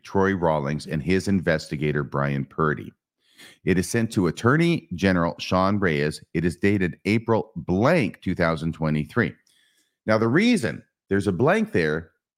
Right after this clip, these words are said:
instead of a date is because this is not the final version.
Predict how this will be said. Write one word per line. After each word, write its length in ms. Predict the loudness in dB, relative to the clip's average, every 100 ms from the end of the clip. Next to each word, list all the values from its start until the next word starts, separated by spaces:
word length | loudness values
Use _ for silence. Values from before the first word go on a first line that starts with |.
| _ _
instead 300 | -2 2 2
of 60 | 2
a 40 |
date 320 | 0 0 0
is 120 | -4 -6
because 380 | -2 0 -2
this 260 | -2 -2 0
is 160 | -2 0
not 200 | -2 -4
the 80 |
final 480 | -4 -2 -2 -2 -6 -2
version. 420 | 0 0 -6